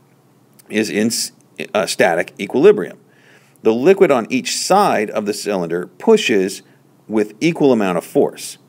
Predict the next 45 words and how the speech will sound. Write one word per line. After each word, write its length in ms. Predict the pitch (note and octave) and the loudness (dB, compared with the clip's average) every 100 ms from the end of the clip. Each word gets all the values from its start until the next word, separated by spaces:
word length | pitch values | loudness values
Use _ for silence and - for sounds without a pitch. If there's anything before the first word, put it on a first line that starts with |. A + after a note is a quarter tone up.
| _ | _
Okay, 240 | - E2+ G#2 | -8 -6 -4
so 180 | A#2 | -2
these 420 | F#2+ G2 D#3 G#3 G#3 | -4 -2 -2 -2 -2
two 220 | - C#3 | -2 -2
forces 540 | - A#2 G#2 - F2+ | 0 2 2 0 -10
here 360 | - F3+ F#2 E2 | -4 -2 0 -2
pushing 440 | - A2+ G#2 F#2 | -4 -6 -4 -6
in, 240 | D#2 E2 - - - - | -8 -12 -16 -20 -16 -10
the 100 | A2 | -4
pressure 340 | B2 A#2 C3+ | -2 -2 -4
pushes 420 | - C3 C3 B2 | -2 -2 0 -2
at 80 | A2 | 0
all 160 | G2+ A#2 | 0 0
points, 460 | - F#2+ G2+ - _ - _ - | -2 -4 -4 -10 _ -20 _ -6
but 140 | G#2 | -2
these 240 | C3+ D#3+ | 0 -2
two 220 | - E3+ C#3 | -2 -4 -2
forces 480 | - A#2+ G#2+ G2+ | 0 0 0 -4
here, 200 | - G3+ | 2 2
because 300 | A2+ G#2+ G2 | 2 0 -2
they're 160 | F#2 F#2 | 0 -2
at 60 | F2+ | -4
equal 240 | - E2 | -8 -8
depth, 340 | - D3 C#3+ _ - _ | 0 0 0 _ -20 _
are 140 | - A#2 | -2 0
going 260 | G2+ F#2+ | 0 -2
to 80 | - | -6
be 160 | F2+ F#2+ | -8 -8
pressing 600 | - G2 F#2 G2 F2+ - - - - | -4 -4 -4 -6 -8 -12 -20 -20 -10
with 160 | F2+ | -8
the 80 | - | -6
same 300 | - F#2 E2 | -6 -6 -6
amount 240 | E2 D#2+ E2 | -8 -6 -8
of 80 | |
force. 500 | - F3+ E2 - - _ _ _ _ - - - | 0 0 0 -4 -20 _ _ _ _ -20 -20 -4
The 100 | G#2 | 0
liquid 360 | A2 A2 G#2 - | 2 2 0 -2
beneath 720 | G#2 G#2 B2+ G#3+ C#3+ G2 - _ | -2 2 2 2 0 -4 -12 _
pushes 400 | - C3 - A2+ - | 0 0 0 -8 -6
up 260 | - E3+ - | -2 -2 -2
on 140 | F#2+ F2+ | -6 -6
the 80 | - | -8
cylinder, 480 | F2 C2+ B1 G#2 - _ - - | -8 -8 -6 -8 -8 _ -14 -4
and 160 | A2 | -2
the 100 | G#2+ | -2